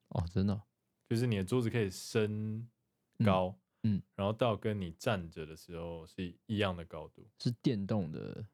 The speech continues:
Speaker 2: 对啊，对啊，不然手动的，
Speaker 1: 哦，
Speaker 2: 是不是？
Speaker 1: 是
Speaker 2: 现在没有个
Speaker 1: 转啊。
Speaker 2: 脚踏车啦，你要踩它就会往上升。
Speaker 1: <laughs> 千斤顶那样子。
Speaker 2: <laughs> 对，对，对。
Speaker 1: 嗯。
Speaker 2: 它就可以让你站着工作。
Speaker 1: 哦。
Speaker 2: 对，那我觉得作者其实还有一个问题，就是说你的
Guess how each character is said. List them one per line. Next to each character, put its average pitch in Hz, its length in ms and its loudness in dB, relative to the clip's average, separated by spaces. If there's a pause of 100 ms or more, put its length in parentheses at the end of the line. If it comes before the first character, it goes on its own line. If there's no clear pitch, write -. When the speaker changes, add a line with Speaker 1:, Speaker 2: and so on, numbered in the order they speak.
(140)
Speaker 2:
对 107 100 0
啊， 104 60 -2
对 104 80 -2
啊， 107 60 -2
不 131 80 4
然 123 100 2
手 101 180 -2
动 95 220 -4
的， - 60 0
Speaker 1:
哦， 104 60 2
Speaker 2:
是 131 80 4
不 120 40 2
是？ 151 80 6 (200)
Speaker 1:
是 113 180 2
Speaker 2:
现 - 20 -2
在 214 180 6
没 - 120 4
有 180 140 6
个 180 60 0
Speaker 1:
转 131 120 2
啊。 - 20 -4
Speaker 2:
脚 - 0 -
踏 156 180 0
车 135 160 2
啦， 123 140 4
你 123 80 0
要 160 120 6
踩 139 280 2
它 151 120 2
就 151 100 4
会 160 60 4
往 120 140 0
上 135 100 -2
升。 139 160 4
Speaker 1:
<laughs> - 40 2
千 131 80 6
斤 151 200 4
顶 127 120 4
那 101 160 2
样 202 180 4
子。 - 80 2
Speaker 2:
<laughs> - 1300 -2
对， 127 280 4
对， 113 40 -2
对。 104 280 -2 (140)
Speaker 1:
嗯。 104 340 0
Speaker 2:
它 180 100 2
就 214 80 2
可 208 100 0
以 - 20 2
让 160 180 2
你 95 140 -4
站 110 360 0
着 82 120 -12 (300)
工 90 240 -4
作。 87 260 -10 (380)
Speaker 1:
哦。 113 760 2
Speaker 2:
对， 101 80 -6 (140)
那 220 100 4
我 147 80 2
觉 120 180 -4
得 113 140 -6
作 156 220 2
者 104 140 -4
其 101 200 -8
实 101 60 -6
还 95 160 0
有 87 260 0 (880)
一 117 120 0
个 123 100 4
问 131 260 2
题， 95 200 -6
就 104 100 -4
是 117 100 0
说 107 380 0 (540)
你 101 100 -2
的 90 560 -4